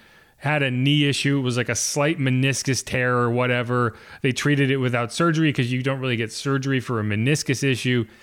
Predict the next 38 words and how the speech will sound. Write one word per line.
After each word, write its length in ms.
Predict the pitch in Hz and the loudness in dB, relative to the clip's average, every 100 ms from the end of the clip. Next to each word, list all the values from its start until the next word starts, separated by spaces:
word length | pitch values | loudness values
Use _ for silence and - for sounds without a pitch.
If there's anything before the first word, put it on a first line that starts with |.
| - - | -18 -4
This 120 | 277 | -2
is 60 | |
basically 520 | 254 269 262 254 - 185 | 0 0 0 0 0 2
the 160 | 147 | 2
same 380 | - 139 123 113 | 0 0 2 0
thing. 340 | - 104 92 | -2 -4 -4
I 80 | 95 | -6
talked 320 | 107 131 143 | -2 -2 -2
to 60 | 139 | -4
him 100 | 127 | -4
today 300 | 127 120 117 | -2 -2 -2
in 80 | 113 | -2
the 80 | 107 | -2
locker 320 | 113 120 123 | -2 -4 0
room. 280 | 120 113 107 - - - | 2 0 -2 -12 -20 -2
He's 440 | 175 165 127 - - - | 2 2 2 -4 -8 -2
upbeat 400 | 190 196 185 196 | -2 -2 -2 0
about 340 | 175 185 185 | 0 0 2
it. 200 | 196 190 - _ - - | 0 -2 -10 _ -10 -4
He's 260 | 127 165 123 | 0 2 2
not 240 | 147 139 | 0 -2
gonna 140 | 139 120 | -4 -4
play 180 | - 98 | -2 -2
this 260 | 98 - | -4 -10
week. 280 | - - - _ - | -10 -12 -18 _ 0
He 140 | 131 | 2
was 100 | 135 | 2
a 80 | 127 | 2
D 180 | 127 151 | 2 0
N 120 | 143 | 2
P 160 | 139 135 | 2 2
today. 500 | 123 123 120 117 - - | 2 0 0 -2 -6 -14
He's 140 | - 110 | -8 -2
not 300 | 131 127 - | -2 -2 -4
gonna 160 | 123 | -4
be 240 | 117 117 117 | -2 0 0
in 160 | 113 | 0
there. 320 | 110 110 107 | 0 2 0